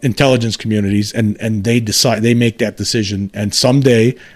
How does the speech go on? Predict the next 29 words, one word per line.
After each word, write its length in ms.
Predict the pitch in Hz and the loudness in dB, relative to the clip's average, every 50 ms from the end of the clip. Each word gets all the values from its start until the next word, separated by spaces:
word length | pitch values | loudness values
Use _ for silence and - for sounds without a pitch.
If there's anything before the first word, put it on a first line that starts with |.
| _ - | _ 0
maybe 280 | 113 123 127 123 120 | 2 4 4 4 4
all 180 | 120 120 127 127 | 4 4 2 2
twelve 300 | - - 151 135 131 127 | 0 2 2 2 4 4
will 100 | 123 120 | 2 2
decide, 320 | 113 107 - - 127 117 | 0 0 0 0 2 0
you 120 | 113 110 117 | 0 0 -2
know 160 | 123 120 120 | -2 -2 -2
what, 160 | 120 120 117 | 0 0 -2
okay, 240 | 113 - - 117 104 | -2 -2 -2 -2 0
let's 160 | 107 110 - | 0 -2 -2
go 160 | - 110 107 | -2 -2 -2
full 240 | 101 - - 107 101 | -2 -2 -2 -4 -4
disclosure. 600 | 87 87 - - - 95 82 82 80 78 78 - _ _ _ _ _ _ _ _ _ - | -4 -6 -8 -8 -8 -10 -10 -10 -12 -14 -18 -20 _ _ _ _ _ _ _ _ _ -4
Up 160 | 131 117 - | -4 -2 0
to 80 | - 120 | 2 2
this 180 | 123 123 - | 2 2 2
point, 340 | - - 127 117 117 107 - | 0 -2 -2 -2 -2 -2 -2
they 100 | - 104 | -4 -2
have 180 | 90 110 101 101 | -2 -2 -4 -4
not 200 | 101 90 - - | -4 -6 -6 -8
done 160 | 92 85 82 | -10 -10 -8
so. 300 | - - - - - - _ _ _ _ _ _ _ - _ _ _ _ _ _ _ _ _ _ _ _ _ _ _ _ _ _ _ _ _ _ _ _ _ _ | -8 -10 -10 -12 -16 -20 _ _ _ _ _ _ _ -20 _ _ _ _ _ _ _ _ _ _ _ _ _ _ _ _ _ _ _ _ _ _ _ _ _ _
Anyway, 440 | - 151 143 127 123 120 117 110 98 - - | 0 2 2 4 4 2 2 0 -2 -4 -4
we're 80 | 123 | 0
gonna 120 | 135 139 113 | 0 0 0
take 140 | - 127 110 | 0 0 -2
a 80 | 104 | -2
quick 260 | - - 113 98 - | -2 -2 -4 -4 -4
break. 360 | - 104 90 82 - - - | -4 -6 -6 -6 -10 -16 -20